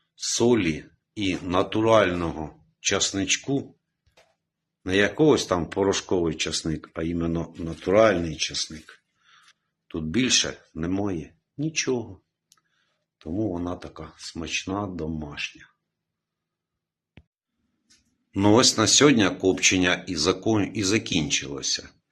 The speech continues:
Тут у нас, як ви бачите, смачна підчеревинка.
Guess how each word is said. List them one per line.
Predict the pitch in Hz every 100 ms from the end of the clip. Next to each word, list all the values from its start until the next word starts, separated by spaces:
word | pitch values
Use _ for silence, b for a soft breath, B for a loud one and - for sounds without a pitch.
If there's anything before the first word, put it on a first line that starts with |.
| B B B B _ -
Тут | 110 87
у | 78
нас, | 78 78 78 - - -
як | 82 -
ви | 85
бачите, | 73 78 - - - - -
смачна | - 92 101 101 - 98 90 73 - _ _ -
підчеревинка. | 90 - 85 76 73 71 73 78 104 107